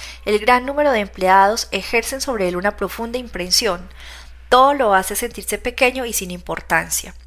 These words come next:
Y en verdad, como individuo, no ofrece interés alguno al establecimiento comercial. Tan solo es importante porque es un cliente.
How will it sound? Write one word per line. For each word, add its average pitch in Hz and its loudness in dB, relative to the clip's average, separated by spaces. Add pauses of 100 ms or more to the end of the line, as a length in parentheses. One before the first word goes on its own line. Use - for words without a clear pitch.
(500)
Y 190 0
en 180 -4
verdad, 175 0
como 233 -6
individuo, 196 -4
no 180 -8
ofrece 185 -6
interés 180 -8
alguno 240 -4
al 262 2
establecimiento 175 -8
comercial. 170 -8 (920)
Tan 208 2
solo 226 0
es 254 -2
importante 202 0
porque 202 -6
es - -4
un 202 -10
cliente. 190 -4